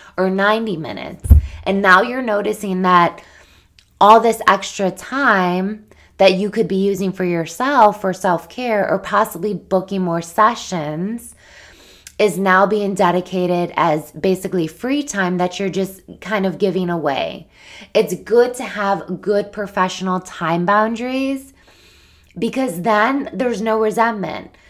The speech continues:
You have a start time, you have an end time, you know when you end, because especially being a psychotherapist, you know that you have fifteen minute sessions. So you have ten minutes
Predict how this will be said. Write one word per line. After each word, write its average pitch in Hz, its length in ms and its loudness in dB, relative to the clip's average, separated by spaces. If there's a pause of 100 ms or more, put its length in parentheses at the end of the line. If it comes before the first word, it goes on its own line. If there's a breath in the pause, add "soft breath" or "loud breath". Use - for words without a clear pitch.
(160 soft breath)
You 208 120 -6
have 202 220 2
a 202 60 -2
start 180 360 -2
time, 214 240 -4
you 202 140 -4
have 185 100 0
an 180 220 -4
end 151 240 -2
time, 190 380 -4
you 190 160 -2
know 175 300 0
when 180 220 -2
you 180 160 -4 (100)
end, 175 440 -2
because 208 280 -4
especially 190 840 -4 (480 loud breath)
being 202 240 0
a 185 40 -2
psychotherapist, 185 1080 -2
you 190 180 -4
know 190 220 2
that 185 320 0
you 190 140 -4
have 180 240 -2
fifteen 220 360 -4
minute 202 280 -6
sessions. 170 580 -6
So 202 80 -4
you 208 80 2
have 190 160 0
ten 262 440 -4
minutes 196 580 -2